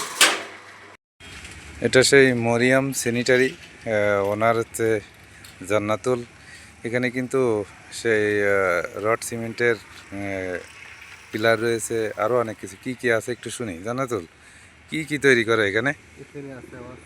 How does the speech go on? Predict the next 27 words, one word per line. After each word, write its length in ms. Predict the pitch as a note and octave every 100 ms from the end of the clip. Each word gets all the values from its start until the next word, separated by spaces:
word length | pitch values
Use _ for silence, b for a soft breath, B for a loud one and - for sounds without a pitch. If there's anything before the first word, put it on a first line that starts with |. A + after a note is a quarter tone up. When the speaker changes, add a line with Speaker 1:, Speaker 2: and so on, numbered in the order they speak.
| A#2+
Speaker 2:
সিমেন্টের 420 | A2+ B2 A#2+ B2 -
খুঁটি, 380 | A#2+ G#2+ B2 B2 B2 -
সিমেন্টের 360 | A#2+ A#2 A#2 B2+ A#2+ - - - - -
নান্দা, 460 | A#2+ A2+ A2 A#2 A#2+ - - - - - -
সিমেন্টের 360 | - A#2+ A#2+ B2+ A2+
রিং, 340 | A2 A#2 A#2 A#2+ - -
Speaker 1:
হ্যাঁ। 160 | - G2 - - - - - - -
Speaker 2:
সিমেন্টের 300 | - B2+ B2
ভেন্টিলেটর, 520 | A#2+ A#2 B2 B2 A#2 A#2+
নোলা, 460 | A#2 A#2+ A#2 A2+ A#2 -
সব 80 | A#2+ -
কিছু 220 | B2 A2
পাওয়া 140 | A2 F#2+
যায় 100 | F#2
এখানে। 340 | F#2 F#2+ F2+ - - - - - - - - -
Speaker 1:
তো 340 | A2 G#2 -
এখানে 260 | G2+ G#2+ A2
চাহিদা 340 | - G#2+ A2 B2
মতো 380 | A2+ - A2+ A2 - - -
রড 300 | G#2 G#2 G#2
সিমেন্টের 800 | - - A2+ A2+ A2 - A2+ G2+
যে 160 | G2 G#2 -
খুঁটি 260 | A2 A2+ A#2+
রয়েছে, 380 | A#2 G#2 A2
নান্দা 380 | G#2 A2 G#2 G2+
রয়েছে। 240 | G2+ G#2+ G2+
Speaker 2:
সিমেন্টের 220 | G#2